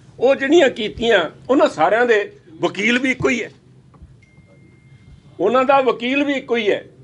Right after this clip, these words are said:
ਹੁਣ ਦੇਖਣ ਵਾਲੀ ਗੱਲ ਹੈ ਪੱਤਰਕਾਰਿਤਾ ਦੇ ਤੌਰ ਤੇ ਵੀ ਉਹਨਾਂ ਦੀ ਫੀਸ ਕੌਣ ਦੇ ਰਿਹਾ ਉਸ ਵਕੀਲ ਦੀ। ਮੈਨੂੰ ਤਾਂ ਆਹ ਵੀ ਸ਼ੱਕ ਹੈ ਵੀ ਕਿਤੇ ਜਿਸ ਤਰ੍ਹਾਂ ਪਹਿਲਾਂ ਉਹਨਾਂ ਨੇ ਕੀਤਾ ਸੀਗਾ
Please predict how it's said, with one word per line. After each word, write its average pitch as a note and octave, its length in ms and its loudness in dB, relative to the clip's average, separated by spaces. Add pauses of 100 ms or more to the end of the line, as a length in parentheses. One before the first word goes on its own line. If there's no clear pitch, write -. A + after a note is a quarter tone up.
(320)
ਹੁਣ A#3+ 140 -2
ਦੇਖਣ G#3+ 360 -2
ਵਾਲੀ B3+ 260 0
ਗੱਲ G#3+ 240 0
ਹੈ G3+ 140 4
ਪੱਤਰਕਾਰਿਤਾ G#3+ 800 -4
ਦੇ G#3+ 120 -2
ਤੌਰ F3+ 300 -2
ਤੇ E3 420 -2 (800)
ਵੀ A3 100 -2
ਉਹਨਾਂ A#3+ 280 2
ਦੀ B3 180 -4 (480)
ਫੀਸ G#3+ 320 -6
ਕੌਣ A#3+ 280 0
ਦੇ G3+ 200 4
ਰਿਹਾ F#3+ 120 4
ਉਸ D3 140 -2
ਵਕੀਲ B2+ 360 -8
ਦੀ। A2 160 -14 (880)
ਮੈਨੂੰ F#3+ 200 -2
ਤਾਂ G3+ 100 2
ਆਹ G#3+ 120 4
ਵੀ C#4 120 -2
ਸ਼ੱਕ G#3+ 240 0
ਹੈ A3+ 80 2
ਵੀ A3+ 100 -4
ਕਿਤੇ G3 440 -2 (960)
ਜਿਸ E3+ 200 -10
ਤਰ੍ਹਾਂ G#3 240 0
ਪਹਿਲਾਂ G#3+ 360 2
ਉਹਨਾਂ G3+ 300 -2
ਨੇ G#3 160 2
ਕੀਤਾ F#3+ 380 -2
ਸੀਗਾ F#3+ 400 2